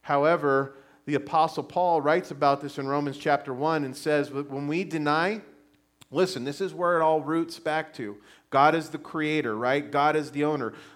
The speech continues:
Paul, in Romans chapter one, he says, "When we deny the headship, when we deny the power and authority of God and do not give Him the honor that He is due,"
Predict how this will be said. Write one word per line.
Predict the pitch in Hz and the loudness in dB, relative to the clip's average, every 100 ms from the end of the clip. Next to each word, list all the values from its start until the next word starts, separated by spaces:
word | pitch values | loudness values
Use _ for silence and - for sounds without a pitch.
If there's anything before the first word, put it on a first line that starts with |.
| - | -6
Paul, | - 156 160 165 | 4 8 8 6
in | 147 | 0
Romans | 139 147 165 156 | 2 2 0 -2
chapter | 185 170 180 | 0 0 0
one, | 160 143 | -2 -2
he | 139 139 | -2 -4
says, | - 135 | -2 -4
"When | 131 127 | -2 -4
we | 135 | -4
deny | 185 175 165 156 | -4 -2 -2 -2
the | 135 | -4
headship, | - 156 151 - 127 104 - - - - | -6 -8 -8 -8 -8 -8 -10 -20 -20 -8
when | 123 | -4
we | 156 | -4
deny | 180 175 170 | -4 -2 -2
the | 151 | -2
power | 139 - - 170 175 151 | -6 -6 -2 2 4 2
and | 135 | -2
authority | 127 - 170 160 147 | -6 -4 0 2 0
of | 139 | -2
God | 147 151 143 131 - - | 4 6 6 4 0 -8
and | 147 135 | -4 -2
do | 165 | 0
not | 180 165 | 2 0
give | 143 165 165 | 2 0 0
Him | 180 165 | -4 -4
the | 143 147 - | -2 -4 2
honor | 165 208 190 156 | 6 8 8 6
that | 147 143 | 4 2
He | 147 208 202 | 0 -2 2
is | 160 131 | 2 0
due," | - 202 165 143 | 2 4 6 4